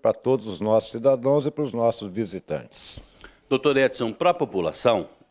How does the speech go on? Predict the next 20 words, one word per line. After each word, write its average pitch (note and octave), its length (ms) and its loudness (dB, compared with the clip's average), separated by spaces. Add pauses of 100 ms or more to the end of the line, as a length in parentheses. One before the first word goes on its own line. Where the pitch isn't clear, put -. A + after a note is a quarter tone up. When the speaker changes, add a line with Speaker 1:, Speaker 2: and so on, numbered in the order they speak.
(720)
Speaker 2:
as C3+ 200 2
comemorações C#3 720 2
do G2 80 -2
aniversário F#2 520 -2
da G2+ 80 -2
cidade A#2 480 0
se - 160 -4
restringe C#3+ 1000 2 (180)
lá A#2+ 280 2
no F#3 160 0
Horto C#3 320 4
Florestal. D3+ 600 0 (600)
Para G#3 320 4
a A2 40 4
administração, B2+ 1000 -2
não E4 160 -2
é F4 80 -2
bem A#3+ 220 0
assim, G#3+ 260 -4
não. - 240 -2